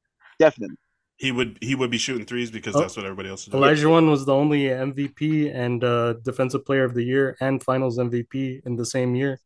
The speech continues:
Speaker 3: and he followed that up with another Finals M V P too.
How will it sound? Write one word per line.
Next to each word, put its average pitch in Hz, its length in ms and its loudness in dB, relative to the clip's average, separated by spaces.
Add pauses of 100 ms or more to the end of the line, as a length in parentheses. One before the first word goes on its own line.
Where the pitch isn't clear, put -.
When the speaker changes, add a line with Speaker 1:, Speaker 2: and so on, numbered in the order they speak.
(460)
Speaker 3:
and 139 260 2
he 135 140 -2
followed 135 380 2
that 120 180 0
up 139 260 -2
with 120 120 -4
another 123 520 -2
Finals 123 320 -4
M 120 80 -6
V 123 140 -8
P 123 160 -10
too. 147 240 -12